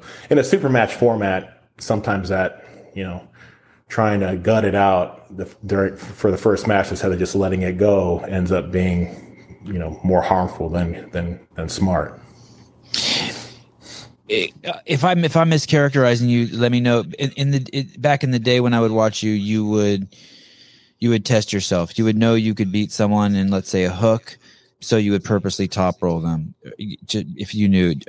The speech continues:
Speaker 2: Are you still fooling around like that?
Speaker 1: A little bit. I, I haven't been able to do that as much because, uh, D-, Devin Lorette's developed this thing called the arm bets now, and people can stake on the arm wrestlers. So I,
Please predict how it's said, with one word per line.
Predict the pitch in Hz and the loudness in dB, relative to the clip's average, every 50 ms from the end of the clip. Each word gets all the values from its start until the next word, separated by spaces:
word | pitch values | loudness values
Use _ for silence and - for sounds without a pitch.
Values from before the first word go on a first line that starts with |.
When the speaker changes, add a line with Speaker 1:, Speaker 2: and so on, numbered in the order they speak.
| 120 - | 0 2
Speaker 2:
Are | - 127 | 2 2
you | 123 123 | 2 2
still | 117 - - 139 131 | 0 2 2 2 2
fooling | - - 131 131 135 | 2 2 2 2 4
around | 131 135 135 135 | 4 4 4 2
like | 131 120 127 - | 2 0 0 2
that? | 147 147 147 127 - 127 - _ _ _ _ _ _ _ _ _ _ _ _ _ _ _ _ _ _ _ _ _ _ _ _ - - | 2 2 2 0 -4 -8 -18 _ _ _ _ _ _ _ _ _ _ _ _ _ _ _ _ _ _ _ _ _ _ _ _ -12 -8
Speaker 1:
A | 185 208 208 208 214 220 | -8 -4 -4 -2 -2 -2
little | 208 202 208 208 202 202 214 233 233 240 233 | -2 -2 -4 -8 -10 -4 0 2 4 4 4
bit. | 180 147 156 156 160 170 165 104 - | 2 4 4 4 4 4 2 0 -2
I, | 127 117 92 | -4 -4 -4
I | 101 107 123 139 | -4 -4 -2 0
haven't | 147 165 175 170 170 156 143 | 2 2 2 2 2 2 4
been | 143 139 143 | 4 4 2
able | 139 131 127 110 | 4 2 2 2
to | 98 | 2
do | - 123 127 | 0 0 2
that | 127 127 127 131 - - | 2 2 2 0 0 -2
as | 117 110 - 113 | -6 -6 -2 0
much | 113 117 123 127 127 - | 2 2 2 0 0 -4
because, | 123 110 - 127 113 110 107 98 101 107 | -6 -4 0 2 2 2 2 -2 -4 -2
uh, | 113 107 104 101 98 98 95 95 92 - - 95 95 95 - - - 110 104 101 | -2 0 2 2 2 2 2 0 -2 -2 -6 -12 -18 -20 -20 -20 -20 -20 -20 -16
D-, | 101 104 107 - - 107 95 | -12 -12 -12 -12 -10 -6 0
Devin | 104 110 107 110 110 | 2 2 2 2 2
Lorette's | 107 104 104 104 101 95 - - - | 2 4 4 4 4 2 -2 -6 -8
developed | - 95 90 107 107 104 101 90 | -6 -2 2 2 2 2 2 0
this | 98 85 - - | -2 -4 -4 -2
thing | - 104 98 98 | -2 0 0 -2
called | 95 - 101 98 95 92 90 | -2 0 0 0 0 0 -2
the | - | -4
arm | - 95 104 107 110 104 92 | -2 0 2 2 2 2 0
bets | 98 92 98 - - - | 0 -2 -2 -4 -6 -4
now, | 95 92 92 92 92 92 | -2 -2 0 0 -2 -2
and | 92 - | -4 -2
people | 110 107 - 95 95 | -2 0 0 0 -2
can | - 95 92 | -2 -4 -8
stake | - - - - 104 98 101 101 98 - - | -8 -8 -4 0 2 2 2 2 0 -4 -6
on | 92 92 92 | -6 -6 -4
the | 92 90 | -4 -2
arm | 92 98 101 98 | -2 -2 0 0
wrestlers. | 98 - 98 - 104 98 95 92 - | 0 0 0 0 0 0 0 0 0
So | - 98 92 95 | 0 0 2 2
I, | 92 92 98 | 2 2 2